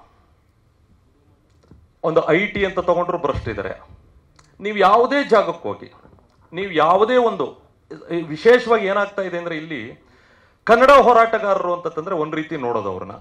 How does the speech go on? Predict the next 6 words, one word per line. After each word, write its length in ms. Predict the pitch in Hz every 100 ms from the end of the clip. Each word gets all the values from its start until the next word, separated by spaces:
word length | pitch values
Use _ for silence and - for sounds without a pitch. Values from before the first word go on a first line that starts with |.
| _ _ _ _ _ _ _ _ _ _ _ 143
Again 320 | 202 202 277
ಕನ್ನಡ 240 | 277 202 240
ಹೋರಾಟಗಾರರ 680 | 190 214 220 220 208 196 190
ಬಗ್ಗೆ 280 | 190 185 180
ಕೆಟ್ಟದಾಗಿ 520 | 160 156 214 220 196
ಬಿಂಬಿಸೋದು. 800 | 147 139 - 95 104 - _